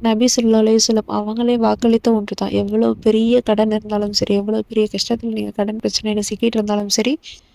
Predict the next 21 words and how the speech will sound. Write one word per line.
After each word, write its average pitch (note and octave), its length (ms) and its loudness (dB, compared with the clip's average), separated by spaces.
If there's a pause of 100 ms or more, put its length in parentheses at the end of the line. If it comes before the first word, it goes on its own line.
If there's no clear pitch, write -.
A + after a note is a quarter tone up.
(240)
அல்லாஹ் G#3 320 2
தஆலா G3+ 200 2
அதை G#3+ 180 2
லேசாக்கிருவான் G3 760 0
அப்படின்னு A3+ 340 -4 (540)
நபி A3 200 -2
ஸல்லல்லாஹு A3 380 4
அலைஹி G#3 160 2
வஸல்லம் G#3 340 -2
அவங்க B3 280 -2
வாக்களித்திருக்காங்க. G3+ 800 2 (1400)
அதை A3+ 220 0
தாண்டி B3+ 400 4
வேற A#3 220 6
என்ன G#3+ 220 2
நமக்கு G#3 320 2
வேணும்? G3+ 340 2
ரசூல்லாவே A#3+ 640 4
நமக்கு A3+ 280 0
வாக்களிச்சு G#3+ 440 2
சொல்லியிருக்காங்க, G#3+ 600 0